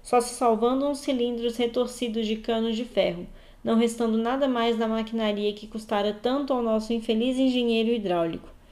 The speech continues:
Descobriram grande quantidade de níquel e estanho em um barracão, mas nenhuma moeda, o que pode explicar a presença das caixas volumosas na carroça. Como nosso engenheiro hidráulico foi levado do jardim até o lugar onde recobrou os sentidos, poderia ter permanecido um mistério para sempre,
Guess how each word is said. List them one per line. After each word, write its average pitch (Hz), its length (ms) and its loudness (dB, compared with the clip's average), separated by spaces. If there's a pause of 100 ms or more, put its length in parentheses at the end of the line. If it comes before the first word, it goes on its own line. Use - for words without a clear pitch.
(380)
Descobriram 226 760 6
grande 262 320 6
quantidade 220 520 2
de 208 120 -2
níquel 254 480 2
e - 20 0
estanho 220 500 2
em 220 140 2
um 220 100 0
barracão, 214 600 -2 (360)
mas 214 220 4
nenhuma 220 320 4
moeda, 196 540 0 (420)
o 214 60 -4
que 220 160 -4
pode 214 260 6
explicar 220 420 0
a 208 60 4
presença 214 480 0
das 214 260 -2
caixas 202 480 -2
volumosas 208 760 2
na 208 120 -2
carroça. 208 600 -6 (720)
Como 294 200 6
nosso 269 280 4
engenheiro 220 420 2
hidráulico 196 460 4
foi 208 160 -2
levado 190 440 0
do 196 120 -4
jardim 196 440 0
até 196 220 0
o 196 40 4
lugar 190 340 2
onde 190 260 -4
recobrou 190 420 -2
os 185 60 -4
sentidos, 202 600 -2
poderia 214 480 2
ter 233 160 4
permanecido 226 680 0
um 233 60 2
mistério 247 500 4
para 214 240 2
sempre, 208 560 0